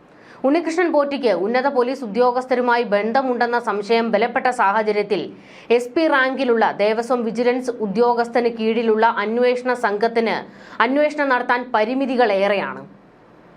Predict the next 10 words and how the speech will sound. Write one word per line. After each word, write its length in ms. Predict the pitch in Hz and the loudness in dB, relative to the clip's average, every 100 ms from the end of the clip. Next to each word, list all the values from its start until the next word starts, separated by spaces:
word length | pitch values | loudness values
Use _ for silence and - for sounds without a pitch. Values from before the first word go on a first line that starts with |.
| - - - - - - - - - - - - - - | -20 -20 -20 -20 -20 -20 -20 -20 -20 -20 -20 -16 -12 -2
ഇപ്പോൾ 280 | 233 277 285 | 2 2 4
ദേവസ്വം 440 | 262 262 285 294 | 2 2 0 0
വിജിലൻസ് 420 | 277 277 277 277 | 0 2 0 0
നടത്തുന്ന 360 | 277 262 254 269 | 0 0 0 0
അന്വേഷണങ്ങളിൽ 880 | 247 240 262 254 262 254 254 240 247 | 0 2 0 0 0 2 2 2 -2
തന്നെ 200 | 233 240 | 0 0
ഞെട്ടിക്കുന്ന 600 | 247 226 226 285 285 277 | 0 0 -2 -2 0 0
വിവരങ്ങൾ 460 | 247 226 240 240 240 | -2 -2 0 0 0
ലഭിക്കുന്ന 540 | 220 208 233 254 262 | 0 0 -2 -2 -2
സാഹചര്യത്തിൽ 800 | 247 208 214 226 214 220 185 | 2 0 2 0 0 -2 -2